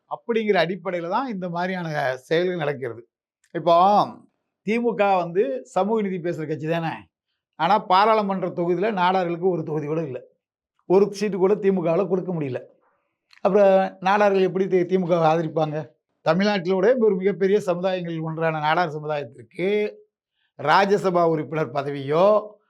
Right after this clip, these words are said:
நாடாளுமன்ற பதவியோ திமுகல இல்ல. இந்த விஷயம் நாடார்களுக்கே நிறைய பேருக்கு தெரியாது. நாடார்களுடைய அந்த உரிமையை திருட்டுத்தனமாக அவங்க குடும்பத்தில் உள்ளவங்களே அபகரிச்சுக்கிறாங்க. அப்ப எப்படி நாடார்கள் வந்து திமுக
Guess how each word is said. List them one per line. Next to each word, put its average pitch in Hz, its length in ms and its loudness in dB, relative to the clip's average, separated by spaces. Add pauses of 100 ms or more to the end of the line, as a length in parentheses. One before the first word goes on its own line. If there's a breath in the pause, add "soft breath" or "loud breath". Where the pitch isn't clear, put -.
(180 soft breath)
நாடாளுமன்ற 175 680 2 (100)
பதவியோ 151 420 -4 (120)
திமுகல 190 520 -6
இல்ல. 202 240 -8 (560)
இந்த 185 100 2
விஷயம் 196 280 2
நாடார்களுக்கே 208 460 2
நிறைய 190 160 -2
பேருக்கு 180 220 -8
தெரியாது. 139 260 -6 (540)
நாடார்களுடைய 214 720 4 (460)
அந்த 190 280 -4 (680)
உரிமையை 240 440 4
திருட்டுத்தனமாக 202 840 0
அவங்க 220 320 4
குடும்பத்தில் 220 480 0
உள்ளவங்களே 202 320 2
அபகரிச்சுக்கிறாங்க. 175 680 -2 (380)
அப்ப - 180 -2
எப்படி 247 280 -2
நாடார்கள் 226 480 4
வந்து 214 120 -6
திமுக 214 300 -4